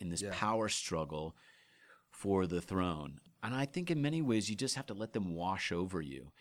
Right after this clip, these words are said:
Speaker 1: It, they're epic in nature as well as completely intimate and, and
Speaker 2: Yep.
Speaker 1: powerful and searing.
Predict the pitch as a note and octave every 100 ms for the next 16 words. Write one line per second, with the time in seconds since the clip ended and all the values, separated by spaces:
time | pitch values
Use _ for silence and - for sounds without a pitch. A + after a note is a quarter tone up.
0 | - - - _ _ _ - C3+ - A#2
1 | C3 C#3+ - C3+ D3+ E3+ E3 - G2+ G2
2 | G#2+ A#2+ - F2 D2+ - - F#2 F2+ G2
3 | G#2+ G#2+ G2+ F#2 - _ _ _ - F#2
4 | - - D3 C#3 G#2 - G2+ - E2+ D#2
5 | D#2 - F#2+ D#2+ E2 G2+ E2+ - F2 F2+
6 | F2 E2 - D#2+ D2 - - F2 F2 F#2